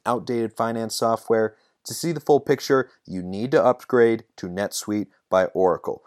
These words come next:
Over twenty-seven thousand businesses already use NetSuite, and right now, through the end of the year, NetSuite is offering a one-of-a-kind financing program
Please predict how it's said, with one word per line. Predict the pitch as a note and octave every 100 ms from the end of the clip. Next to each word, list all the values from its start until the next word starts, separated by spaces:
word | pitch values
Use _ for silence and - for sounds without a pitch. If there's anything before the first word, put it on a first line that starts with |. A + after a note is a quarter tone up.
| _
Over | F#2 F#2
twenty-seven | - - B2+ - C3 - B2+ B2 G2+
thousand | - - - - - C3+ C3 D#3 D3+
businesses | D3 C3+ A2+ G2+ F#2 F2 _ _ _
already | A#2+ C#3 F3 E3
use | D#3+ C3
NetSuite, | A2+ A#2 - A2+ A2
and | G2+
right | F2 C3 -
now, | E3 C3 A#2+ _ _
through | A#2
the | A2+ A#2
end | B2+
of | C3
the |
year, | B2 A2+
NetSuite | A2 A#2 A#2+ - A#2 -
is | G#2+
offering | A2 G2+ A2
a | F2+
one-of-a-kind | F#2 A#2 C3 - B2+ A#2
financing | - A2+ A2+ G#2 G2 G2
program | F2 G2+ F#2 F#2+ F#2+